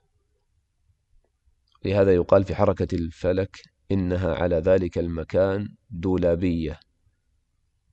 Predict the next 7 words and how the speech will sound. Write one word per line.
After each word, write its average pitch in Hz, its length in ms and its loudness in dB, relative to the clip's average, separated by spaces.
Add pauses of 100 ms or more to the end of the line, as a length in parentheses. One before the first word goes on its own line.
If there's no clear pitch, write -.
(480)
مثل 104 240 -2
الدولاب. 90 560 -2 (4000)
و-، - 360 -6
"وأنها 95 720 -2
عند 90 560 2 (840)
القطبين 95 920 -2
رحاوية"، 90 800 0